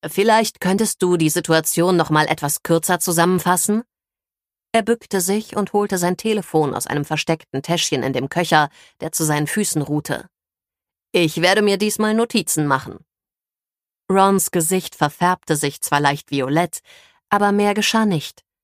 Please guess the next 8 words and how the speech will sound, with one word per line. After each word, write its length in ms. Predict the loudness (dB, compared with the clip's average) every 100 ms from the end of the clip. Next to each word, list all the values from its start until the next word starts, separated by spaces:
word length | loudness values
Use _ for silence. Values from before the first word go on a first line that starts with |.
| _ _ _ _ _ _
Angesichts 640 | 2 4 2 2 -2 -2 -4
der 120 | 0
Mischung 400 | 0 0 0 0
aus 340 | -2 -4 -4
Wut, 340 | -2 -2 -4 -8
Verzweiflung 960 | -10 -10 -2 2 2 2 0 0 0
und 200 | -4 -4
Erschöpfung, 680 | -4 -2 -2 -2 0 2 2